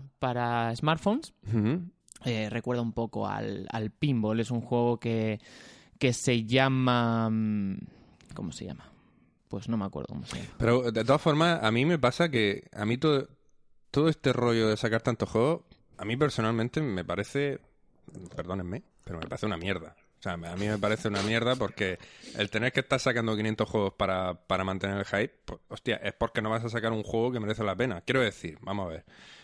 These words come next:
Speaker 2: O sea, eh, ya un Final Fantasy ya por sí hay gente que lo está esperando. Entonces,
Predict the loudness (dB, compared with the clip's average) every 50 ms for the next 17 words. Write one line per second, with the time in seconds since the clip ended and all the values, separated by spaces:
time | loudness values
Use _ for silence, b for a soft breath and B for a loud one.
0 | B B B -12 -10 -8 -6 -4 -2 -2 0 0 0 0 0 2 4 4 4 4
1 | 2 2 0 0 2 2 2 2 2 2 0 -2 -2 -2 -2 0 0 2 2 2
2 | 2 0 0 0 0 2 2 2 0 0 0 -2 0 -2 -2 -2 -2 -2 -2 -2
3 | -2 -2 -2 -4 -2 0 0 0 0 -2 -2 -4 -6 -6 -6 -2 0 0 0 0
4 | -2 -4 -8 -14